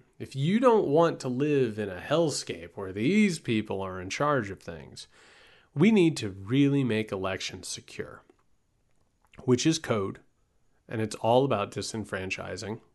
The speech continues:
people of color. This isn't the end of it. There have been a lot of bills passed so far, some really,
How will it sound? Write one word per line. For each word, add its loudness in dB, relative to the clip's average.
people -4
of -4
color. -4
This 2
isn't -2
the 2
end 4
of -10
it. -20
There -2
have -4
been 6
a 4
lot 4
of -2
bills -2
passed -12
so -14
far, -12
some -12
really, 4